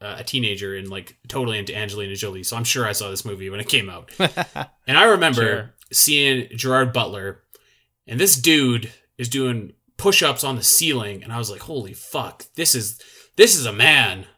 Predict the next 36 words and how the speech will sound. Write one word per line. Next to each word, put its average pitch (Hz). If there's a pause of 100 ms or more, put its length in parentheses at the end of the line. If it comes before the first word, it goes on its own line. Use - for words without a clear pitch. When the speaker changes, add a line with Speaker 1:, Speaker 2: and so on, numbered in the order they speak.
(240)
Speaker 1:
Like, 123
this -
is, 131
like, 107
this 127
guy 120
is 98
cool." 120
Speaker 2:
<laughs> -
Speaker 1:
Like, 131
wow. 165
Li-, 151 (520)
and, 135
like, 151
this 220
was 269
before 196
Leonidas 165
and 147
all 143
that, 143
and, 127
like, 123 (220)
I 131
was, 127
I 131
was 127
just 120
like, 127
Speaker 2:
Mm. 117
Speaker 1:
"Holy 107
cow, 101
this 110
guy 107
rocks." 95
Speaker 2:
This, -